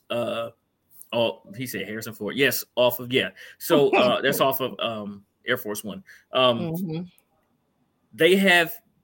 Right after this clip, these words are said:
Speaker 1: they have had some sort of, some sort of tie to, uh, Ron Rivera, and then you're starting to get to people who have been removed from Ron Rivera now that,
Speaker 2: Mm-hmm.
Speaker 1: uh, are being interviewed. But as of right now, there are ten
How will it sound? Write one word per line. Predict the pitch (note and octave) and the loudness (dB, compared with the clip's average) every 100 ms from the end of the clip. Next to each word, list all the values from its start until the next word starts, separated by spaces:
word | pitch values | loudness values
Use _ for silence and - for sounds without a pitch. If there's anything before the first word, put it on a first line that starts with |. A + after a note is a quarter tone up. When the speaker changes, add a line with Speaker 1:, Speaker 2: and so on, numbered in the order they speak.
| - | -2
Speaker 1:
they | C#3 | 0
have | D3+ | 0
had | C#3+ D3 C3 | -2 -2 -2
some | - D3+ | -4 -6
sort | D#3+ D3+ | 0 0
of, | D3 - | 0 -6
some | - - F3 | -12 -4 -2
sort | G3 E3+ F3 | -2 -4 -4
of | C#3 | -6
tie | - C3 C3 B2+ - | -4 -2 0 -2 -4
to, | C3+ B2+ A#2+ A#2 - | -6 -6 -6 -8 -8
uh, | A2+ A2 G#2 G#2 _ _ _ _ | -6 -6 -8 -12 _ _ _ _
Ron | A#2 B2 B2+ B2 | -6 -2 0 -2
Rivera, | A2 C3+ D#3 D#3 D#3 C#3+ _ | -2 2 4 4 0 -4 _
and | B2+ C3+ C3 - _ - _ | -2 -2 -4 -10 _ -20 _
then | - A#2 D3+ E3+ D3+ | -20 -6 -4 -4 -8
you're | C#3+ | -8
starting | C#3+ E3 D3 C#3+ | -4 0 0 0
to | C#3+ | -6
get | |
to | - | -6
people | C3+ D3+ B2+ C3 | -6 -8 -8 -8
who | B2+ B2+ | -6 -6
have | A#2 A2 _ _ _ _ _ _ G#2+ - | -6 -6 _ _ _ _ _ _ -20 -4
been | C#3+ C3 | -2 -2
removed | A#2 B2+ C#3+ C3+ | -6 -4 -2 -4
from | - A#2 | -8 -8
Ron | A#2 A#2 | -6 -6
Rivera | A2+ G#2 A2 G#2+ G#2+ G2+ _ _ _ | -8 -10 -8 -8 -10 -14 _ _ _
now | A#2 A#2+ C3 A2+ G2+ G2+ _ - _ _ | -6 0 0 0 -4 -12 _ -20 _ _
that, | A#2+ A2+ E2 | 0 0 -2
Speaker 2:
Mm-hmm. | G#2 | -6
Speaker 1:
uh, | G2+ G#2 - | -6 -6 -6
are | G#2+ G#2+ | -4 -4
being | B2 A#2 - | -2 -4 -2
interviewed. | E3 F#3+ B2+ A#2 A#2 G#2+ - _ _ - | 0 0 0 -4 -4 -8 -14 _ _ -2
But | B2 | 2
as | C3 B2+ | 2 0
of | A#2 | -2
right | C3 B2 | -2 -2
now, | C#3+ F#3 D#3 | -2 -2 -2
there | C3+ C3+ - | -2 -4 -2
are | A2 | -6
ten | G#2+ - D#3+ F3 F3+ | -6 -10 -6 -6 -8